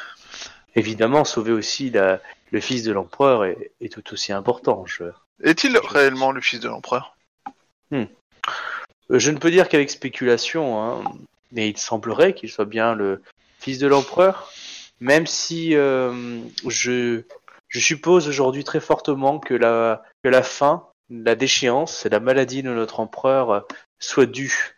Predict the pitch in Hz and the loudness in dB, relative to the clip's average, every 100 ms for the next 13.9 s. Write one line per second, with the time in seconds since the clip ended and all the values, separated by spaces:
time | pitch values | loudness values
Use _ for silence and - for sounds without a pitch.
0 | - 107 - 113 107 - 110 - _ _ | -8 -6 -4 -4 -2 -2 -4 -10 _ _
1 | _ 202 196 _ _ _ - - - - | _ -6 -6 _ _ _ -14 -14 -10 -8
2 | - 123 127 127 123 123 123 _ _ _ | -2 2 2 2 2 0 -4 _ _ _
3 | - 131 - 143 139 135 - 131 131 127 | -2 0 0 -2 0 -2 -4 -4 -2 -2
4 | - 135 143 143 - 175 180 170 156 - | -2 -2 -2 -4 0 4 6 6 2 -4
5 | 151 147 175 160 156 151 143 131 - - | -8 -4 0 0 -2 -2 -2 -2 -4 -6
6 | 131 131 - 139 123 120 123 - 127 127 | -6 -4 -2 -2 -4 -6 -6 -8 0 2
7 | 127 - 151 - - - - - - - | 2 0 -4 -4 -8 -20 -20 -20 -20 -20
8 | - _ _ _ _ - - 123 131 - | -20 _ _ _ _ -8 -2 0 2 4
9 | 135 175 165 127 175 165 185 175 233 220 | 6 6 4 2 2 0 0 -2 -4 -2
10 | 208 170 160 - 165 160 160 - 165 156 | -2 -2 -4 -2 0 2 2 2 2 2
11 | 139 139 135 127 - _ _ - - 135 | 0 0 0 -6 -16 _ _ -12 -4 -2
12 | 127 - 127 139 131 143 135 143 160 175 | 0 0 0 -2 0 0 2 4 4 2
13 | 139 135 135 127 127 120 139 127 | -4 -4 -2 -2 -4 -2 -2 0